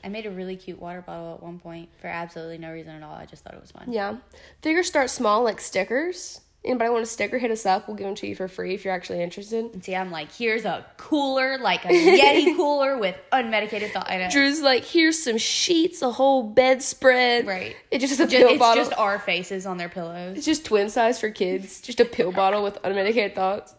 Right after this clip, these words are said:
Speaker 2: Their friends come over, they're like, "What is this?" We're like, "Oh, it's my favorite podcast." They're like, "You do drugs?" We're like, "Not yet."
Speaker 1: Nope.
Speaker 2: <laughs>
Speaker 1: Hopefully not.
Speaker 2: I,
Speaker 1: Uh,
Speaker 2: I take my gummies at night.
Speaker 1: Talking about kids.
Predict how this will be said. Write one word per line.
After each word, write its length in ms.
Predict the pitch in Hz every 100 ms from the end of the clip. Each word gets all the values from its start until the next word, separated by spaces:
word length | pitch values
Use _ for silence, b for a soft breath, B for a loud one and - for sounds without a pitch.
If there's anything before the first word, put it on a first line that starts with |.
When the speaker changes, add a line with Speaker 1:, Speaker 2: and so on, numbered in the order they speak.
| - B B B B B B B -
Speaker 2:
Their 100 | 240
friends 300 | 233 202 208
come 100 | 247
over, 140 | 233
they're 80 | 247
like, 120 | 254
"What 120 | 494
is 100 | 523
this?" 340 | 480 539 440 294 -
We're 80 | 339
like, 120 | 254
"Oh, 80 | -
it's 80 | 359
my 80 | 359
favorite 200 | 381 370
podcast." 600 | 381 381 370 302 202 -
They're 100 | -
like, 180 | 247 240
"You 160 | - 453
do 160 | 494 370
drugs?" 420 | 440 508 494 466 - _ _ _ -
We're 60 | 220
like, 80 |
"Not 240 | 185 226 285
yet." 300 | 359 381 339
Speaker 1:
Nope. 260 | 226 294 330
Speaker 2:
<laughs> 880 | 339 403 330 330 339 381 - - -
Speaker 1:
Hopefully 440 | 220 339 370 359
not. 460 | 311 311 330 359 359
Speaker 2:
I, 500 | 339 285 - 370 392 - B B B B _ b b -
Speaker 1:
Uh, 100 | 233 226
Speaker 2:
I 100 | 330
take 180 | 349 427
my 80 | 427
gummies 380 | 427 427 403 392
at 60 | 370
night. 420 | 392 392 415 - _ -
Speaker 1:
Talking 280 | 311 370 370
about 240 | 240 -
kids. 440 | 214 185 180 -